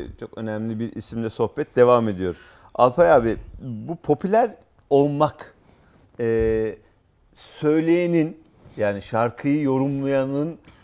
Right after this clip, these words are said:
e, şarkının önüne geçmesiyle alakalı mı, yoksa şarkı mı yorumcunun önünde olmalı? Yani hangisi sizce popüler olmalı? Yorumcu mu, şarkı mı?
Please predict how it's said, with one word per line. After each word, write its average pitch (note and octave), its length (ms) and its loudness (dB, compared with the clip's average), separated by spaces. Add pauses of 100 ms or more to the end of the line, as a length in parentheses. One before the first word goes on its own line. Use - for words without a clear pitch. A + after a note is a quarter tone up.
(180)
e, A2 500 0
şarkının D#3+ 680 -2
önüne E3 320 -2
geçmesiyle D#3+ 640 -4
alakalı B2+ 440 0
mı, G3 80 -8
yoksa F#3 420 0 (200)
şarkı D3+ 600 0
mı D#3 240 2
yorumcunun C#3+ 640 0
önünde B2+ 340 -2
olmalı? A2 380 -2
Yani C3+ 320 -2 (180)
hangisi F#3 580 -2
sizce A#2+ 380 -4
popüler A#2+ 460 -4
olmalı? G#2+ 460 -2 (380)
Yorumcu F3+ 460 2
mu, G#3 140 0
şarkı C#3 400 0
mı? G2 180 -6